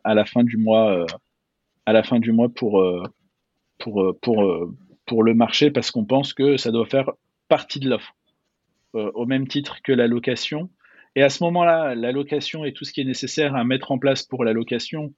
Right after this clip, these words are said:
<clears throat> avec la chaîne de reconditionnement et, et tout ce qui va derrière, a encore plus de sens, permet de rationaliser les coûts parce qu'on a de multiples activités qui sont liées à un fonctionnement qui reste aussi, euh, très similaire.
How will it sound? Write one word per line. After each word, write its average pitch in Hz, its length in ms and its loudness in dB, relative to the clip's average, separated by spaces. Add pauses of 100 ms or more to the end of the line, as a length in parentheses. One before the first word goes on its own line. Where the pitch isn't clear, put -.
(520)
<clears throat> 160 420 2
avec 120 280 -4
la 123 80 0
chaîne 135 180 -4
de 131 80 -4
reconditionnement 123 600 -6
et, 113 100 -4 (800)
et 117 100 -4
tout - 160 -12
ce - 100 -8
qui - 100 -6
va 120 120 4
derrière, 143 320 2 (520)
a 110 100 4
encore 120 360 0
plus 180 300 -6
de 139 120 -2
sens, 160 380 -8
permet 123 320 -2
de 117 60 -2
rationaliser 135 680 0
les 127 100 2
coûts 170 220 -8
parce - 240 0
qu'on 139 280 2
a 120 140 4
de 104 520 -6
multiples 139 640 -2
activités 117 680 0
qui - 220 -4
sont 123 280 0
liées 135 420 2 (1120)
à 135 260 6
un 120 60 0
fonctionnement 127 500 -4
qui 139 180 -4
reste 127 260 0
aussi, 135 240 -4
euh, 117 80 -2
très 131 220 -2
similaire. 123 520 0